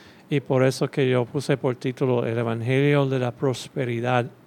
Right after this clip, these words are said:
indaguemos un poco más". Eh,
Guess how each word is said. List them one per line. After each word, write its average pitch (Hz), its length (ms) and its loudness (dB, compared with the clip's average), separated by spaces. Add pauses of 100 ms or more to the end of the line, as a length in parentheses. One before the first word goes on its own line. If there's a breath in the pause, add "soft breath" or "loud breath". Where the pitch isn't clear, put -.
(120)
indaguemos 123 880 -4 (560)
un 123 180 -4
poco 113 320 -4
más". - 600 -6 (1080 loud breath)
Eh, 120 320 -6